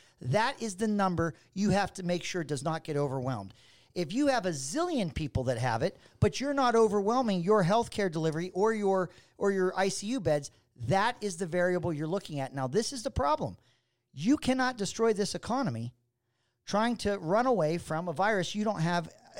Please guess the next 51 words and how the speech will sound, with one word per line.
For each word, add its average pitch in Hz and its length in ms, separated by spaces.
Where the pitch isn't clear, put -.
any 220 240
immunity 202 480
to. 120 320
You 233 260
cannot 240 500
be, 226 200
it's 226 220
math. 262 460
You 247 200
have 254 260
to 254 80
keep, 247 360
the 180 120
schools 262 380
have 208 280
to - 100
open. - 340
You 185 140
have 214 280
to 196 60
have 175 160
kids 160 200
educated. 143 540
We 262 240
had 247 180
all-day 214 320
kindergarten. 156 520
When 151 140
I 214 140
was 233 160
in 233 60
the 214 60
legislature, 202 560
they 180 140
said, 151 220
"You 156 40
gotta 254 220
have 220 140
all-day 202 240
kindergarten 170 440
'cause 165 160
you 233 100
have - 120
single 214 320
parents 170 380
at - 80
work, 120 240
two 247 160
parents 185 380
at 139 80
work. 127 240